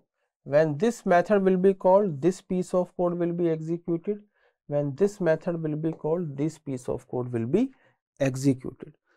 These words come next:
This is the example of polymorphism. Here this is the class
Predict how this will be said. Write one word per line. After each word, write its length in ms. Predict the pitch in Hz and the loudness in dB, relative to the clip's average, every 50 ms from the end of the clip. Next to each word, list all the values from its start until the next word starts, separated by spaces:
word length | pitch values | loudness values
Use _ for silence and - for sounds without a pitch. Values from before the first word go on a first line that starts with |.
| _ _ _ _ _ _ - | _ _ _ _ _ _ -16
This 320 | 151 139 151 170 - - | -8 -4 -4 -2 0 0
is 120 | 254 240 | 4 8
the 80 | 240 226 | 8 8
example 560 | 196 160 156 170 165 170 175 170 175 170 175 | 8 8 6 6 8 6 6 6 4 6 6
of 180 | 175 170 - _ | 4 4 0 _
polymorphism. 800 | - 117 113 113 110 110 - - - - - - - - - - _ _ _ _ _ _ _ _ _ _ _ _ _ _ - | 0 0 0 0 -2 -4 -6 -10 -12 -14 -16 -18 -16 -16 -16 -18 _ _ _ _ _ _ _ _ _ _ _ _ _ _ 4
Here 380 | 196 220 226 240 247 262 254 | 4 8 10 10 10 10 8
this 240 | 180 208 214 - - | 2 -2 -4 -4 -6
is 80 | 196 185 | -2 2
the 140 | 196 208 | 2 2
class 480 | 196 202 - 185 170 165 175 175 - | 2 2 4 4 6 6 6 4 0